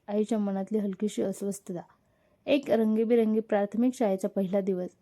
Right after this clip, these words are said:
सायली आणि आदित्य दोघंही आरूला शाळेत गेटपर्यंत घेऊन आले. आरू नव्या शाळेच्या युनिफॉर्म बॅगसह उभी होती, केसात दोन छोटी चुटी आणि तोंडावर थोडासा भीतीचा भाव.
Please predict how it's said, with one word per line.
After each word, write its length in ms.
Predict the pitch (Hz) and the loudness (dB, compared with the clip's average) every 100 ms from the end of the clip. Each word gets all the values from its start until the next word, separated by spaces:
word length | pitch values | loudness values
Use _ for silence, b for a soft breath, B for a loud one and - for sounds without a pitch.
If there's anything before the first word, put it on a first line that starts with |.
| - | -12
सायली 320 | 220 196 220 | -4 2 4
आणि 180 | 233 220 | 4 4
आदित्य 320 | 196 196 202 | 2 2 0
दोघंही 320 | 185 185 202 | 0 2 2
आरूला 300 | 214 190 185 190 | 2 2 0 -2
शाळेत 280 | 190 190 196 | -2 -2 0
गेटपर्यंत 560 | 202 208 - 208 202 | 0 -2 0 0 0
घेऊन 300 | 214 196 196 | -2 -2 -2
आले. 220 | 190 175 175 _ b b b b b b | -2 -4 -8 _ b b b b b b
आरू 140 | - 285 | 2 6
नव्या 300 | 269 226 254 | 6 6 4
शाळेच्या 400 | 254 226 220 226 | 4 2 2 2
युनिफॉर्म 420 | 214 214 - 214 | 2 0 -2 -2
बॅगसह 360 | 202 202 - 233 | 0 -2 -2 -2
उभी 260 | 196 180 208 | 0 2 4
होती, 400 | 202 185 180 - _ - | 4 0 -6 -8 _ -6
केसात 280 | 190 196 | -4 -4
दोन 320 | 185 185 190 196 | -2 0 0 0
छोटी 440 | - 180 - 185 - _ _ _ _ - | -2 -4 -4 -10 -12 _ _ _ _ 0
चुटी 300 | 214 202 190 - | 0 0 -4 -2
आणि 140 | 196 | -2
तोंडावर 400 | 208 196 196 202 208 | 0 0 2 2 2
थोडासा 340 | 208 185 185 | 0 0 -2
भीतीचा 440 | 185 185 202 202 202 | -2 -2 -2 0 0
भाव. 220 | 185 | 0